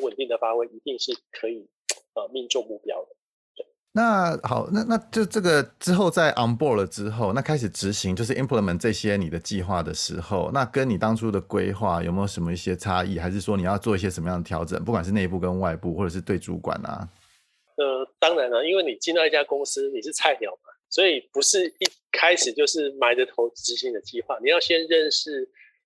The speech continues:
Speaker 1: 组织里面的人，你要先知道谁是地头蛇，谁有什么样的资源可以 support 你，或者说，诶，谁可能，呃，可以在将来的你的团队合作里面去帮到你。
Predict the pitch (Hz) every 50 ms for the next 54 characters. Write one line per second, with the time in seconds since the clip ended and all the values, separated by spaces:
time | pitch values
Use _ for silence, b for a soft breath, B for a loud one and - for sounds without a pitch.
0 | _ _ _ - - - - 156 143 113 117 147 139 131 113 104 - - - _
1 | _ _ _ _ _ _ - 131 165 175 - 175 165 160 156 160 151 151 160 147
2 | 135 131 - - - 120 120 123 135 - - - 147 131 - _ 160 139 131 -
3 | 123 113 120 - - 117 104 107 110 - - - 147 147 131 - 131 120 127 139
4 | 131 123 117 - - - 131 127 123 117 110 110 - - 117 113 110 - - -
5 | - - 131 117 - - - _ _ _ _ _ _ - 147 139 143 135 139 143
6 | 147 131 139 143 - - 123 127 127 - - 135 113 110 110 104 107 110 - b
7 | b b b b b b b - 120 113 - _ - - 165 143 117 - - 156
8 | 143 131 127 127 - - 143 147 131 117 113 - 117 113 110 107 107 107 - 123
9 | 117 123 151 139 120 117 117 143 139 110 107 123 120 113 - 131 - - 123 123
10 | 120 - 135 120 107